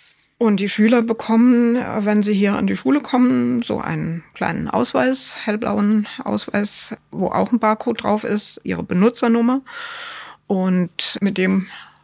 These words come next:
idealerweise, sollten sie herkommen und dann Bücher ausleihen. Häufig vergisst man den Ausweis auch, entweder in der Klasse oder zu Hause.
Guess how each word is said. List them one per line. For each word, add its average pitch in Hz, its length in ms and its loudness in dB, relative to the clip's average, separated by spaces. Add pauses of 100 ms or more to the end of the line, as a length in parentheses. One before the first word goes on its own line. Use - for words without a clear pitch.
idealerweise, 180 960 2 (120)
sollten 180 440 -4
sie 180 160 0
herkommen 196 580 2
und 185 180 -4
dann 165 160 -4
Bücher 208 300 0
ausleihen. 214 520 2 (420)
Häufig 180 400 -6
vergisst - 420 -8
man 208 120 4
den 226 140 4
Ausweis 208 460 2
auch, 196 480 -2 (320)
entweder - 400 -10
in - 80 -14
der - 140 -8
Klasse - 320 0
oder - 260 -6
zu - 240 -4
Hause. 214 260 0